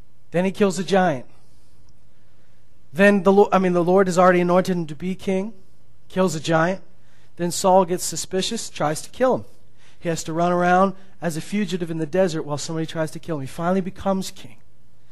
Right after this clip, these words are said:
Then he has to have a civil war in order to, in order to be king of Judah and Israel. Then he's king of both. Then he, he does fairly well as king. He has some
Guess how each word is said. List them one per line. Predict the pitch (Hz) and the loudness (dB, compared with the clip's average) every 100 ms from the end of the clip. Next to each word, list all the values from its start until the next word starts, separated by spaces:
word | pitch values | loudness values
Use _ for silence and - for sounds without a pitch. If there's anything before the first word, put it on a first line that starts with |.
| - - | -10 -2
Then | 170 | 0
he | 180 | 2
has | 185 185 | 2 2
to | |
have | 185 | 0
a | 170 | 0
civil | - 190 180 | 0 0 2
war | 185 190 143 135 - - | 2 4 4 0 -10 -4
in | 160 | -2
order | 151 | 0
to, | 151 151 160 170 - | 0 -2 -4 -4 -2
in | 175 | 0
order | 175 165 | 2 2
to | 143 | -2
be | 139 | -6
king | - 170 | -4 -4
of | 143 | -4
Judah | 151 156 143 | -2 -2 -2
and | 143 165 139 | -4 -4 -4
Israel. | 113 104 - - - - - - - - | -6 -10 -12 -12 -12 -12 -12 -12 -12 -2
Then | 180 | 2
he's | 190 175 | 2 2
king | 202 190 | 0 2
of | 165 | 4
both. | 185 120 - - - - - - - - - - - - - - | 4 4 0 -12 -12 -12 -12 -12 -12 -12 -12 -12 -12 -12 -12 -6
Then | 139 175 185 240 - - - - - - - - - - - - - - - - - | 2 4 4 2 -4 -12 -12 -12 -12 -12 -12 -12 -12 -12 -12 -12 -12 -12 -12 -12 -2
he, | 190 202 202 | 4 6 6
he | 180 190 | 4 0
does | 170 190 196 185 - - - - - - - - - | 6 6 6 4 -4 -6 -8 -10 -12 -12 -12 -12 -2
fairly | 190 185 175 165 | 4 6 6 4
well | 156 156 170 294 - - - - | 4 2 2 -2 -8 -12 -12 -4
as | 156 160 | -2 -2
king. | - 175 175 240 | -2 -2 -2 0
He | 185 | 0
has | 160 165 | 2 0
some | - 170 | 0 -4